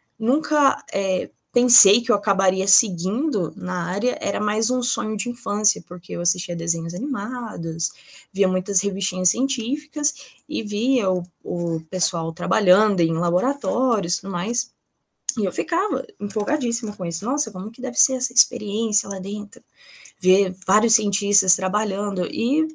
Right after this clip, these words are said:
assim, foi motivada por um sonho de infância mesmo, que eu tive muito interesse na faculdade.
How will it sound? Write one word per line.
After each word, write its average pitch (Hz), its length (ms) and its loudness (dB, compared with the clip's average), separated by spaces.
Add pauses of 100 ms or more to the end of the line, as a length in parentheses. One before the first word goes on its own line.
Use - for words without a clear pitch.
(260)
assim, 233 460 -2
foi 226 160 6
motivada 214 640 4
por 180 240 -8
um 185 480 -4
sonho 208 460 0
de 208 120 0
infância 277 640 2
mesmo, 240 400 -2 (680)
que 226 800 4
eu 196 100 6
tive 220 220 0
muito 214 240 -2
interesse 214 380 2
na 220 100 -2
faculdade. 226 580 2